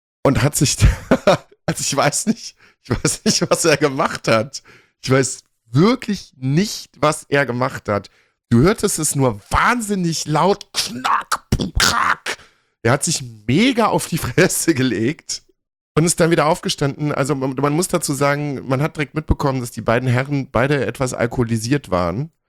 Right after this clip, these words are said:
was aber mit dem Fahrrad nichts zu tun hatte, weil das hat sich dann einfach irgendwann gedacht, "Ich hab keine Lust mehr." Und ist dann wirklich auf der Hinterachse in sämtliche Einzelteile zersprungen. <laughs> Es,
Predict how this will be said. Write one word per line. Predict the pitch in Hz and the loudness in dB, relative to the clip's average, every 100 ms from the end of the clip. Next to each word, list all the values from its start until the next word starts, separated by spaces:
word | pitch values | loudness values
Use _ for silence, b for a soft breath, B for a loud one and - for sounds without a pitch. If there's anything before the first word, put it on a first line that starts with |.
| _ _ _ _ | _ _ _ _
was | 117 123 | 0 0
aber | - 131 135 | 0 0 0
mit | 110 120 127 | -2 -6 -4
dem | 127 | -4
Fahrrad | - 127 123 | -2 -2 -2
nichts | 104 - | -6 -10
zu | - | -12
tun | 104 101 101 | -8 -6 -4
hatte, | 98 120 | -2 0
weil | 113 | 0
das | 117 - | 0 -2
hat | 175 | -2
sich | 156 | -2
dann | - 127 | -2 0
einfach | - - - | -2 -2 -2
irgendwann | 135 139 127 | -2 0 0
gedacht, | 113 110 117 - - _ _ _ _ _ _ | 0 0 -2 -4 -20 _ _ _ _ _ _
"Ich | 131 | 2
hab | 147 - | 4 2
keine | 156 135 | 2 2
Lust | 131 - - | 0 -2 -6
mehr." | 90 87 101 _ _ _ _ _ _ | -4 -4 -6 _ _ _ _ _ _
Und | 131 139 | 2 2
ist | 202 - | 0 2
dann | 156 135 | 2 2
wirklich | 175 208 196 - - | 0 -2 -4 -6 -2
auf | 127 | 0
der | - | 2
Hinterachse | 127 196 185 123 123 - 127 | 2 2 0 0 -2 0 -2
in | 131 | 0
sämtliche | 123 156 - - 131 | 0 0 0 0 0
Einzelteile | 143 131 117 101 98 | 0 -2 -2 -2 -2
zersprungen. | - 107 - - 104 185 - _ | -2 -2 -2 -2 0 -2 -6 _
<laughs> | - - - _ _ _ _ _ - | -6 -6 -10 _ _ _ _ _ -2
Es, | - - | 0 0